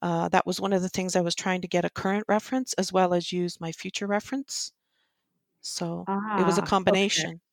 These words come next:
Speaker 2: And the, and the one from years ago, you went back to your old boss or other people in the organization and told them what you were doing and asked, or how did that happen?
Speaker 1: Yeah, I had kept in contact with a few of them over the years, just,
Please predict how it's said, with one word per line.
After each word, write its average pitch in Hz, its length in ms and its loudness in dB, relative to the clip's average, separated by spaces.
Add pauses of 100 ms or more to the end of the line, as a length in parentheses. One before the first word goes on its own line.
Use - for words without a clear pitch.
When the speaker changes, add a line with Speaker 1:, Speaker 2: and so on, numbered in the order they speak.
(640)
Speaker 2:
And 226 180 8
the, 240 220 6
and 226 120 6
the 233 60 10
one 262 280 8
from 254 380 2
years 247 380 4
ago, 196 340 6
you 208 220 0
went 208 300 4
back 208 280 6
to 240 100 0
your 208 140 6
old 202 300 6
boss 233 500 6
or 208 380 6
other 202 180 6
people 214 340 0
in 196 40 6
the 202 100 6
organization 190 840 4
and 190 200 6
told 196 260 4
them 196 140 4
what 190 140 4
you 190 100 6
were 180 80 8
doing 190 360 6
and 180 180 2
asked, 208 380 2
or 180 200 6
how 208 220 4
did 196 140 0
that 175 160 4
happen? 175 460 -2 (1200)
Speaker 1:
Yeah, 302 160 8
I 294 60 10
had 349 180 6
kept - 260 0
in 254 100 0
contact - 580 0
with 196 160 0
a 190 60 0
few 196 240 4
of 185 120 2
them 180 180 2
over 175 200 2
the 180 120 2
years, 170 360 2
just, - 300 0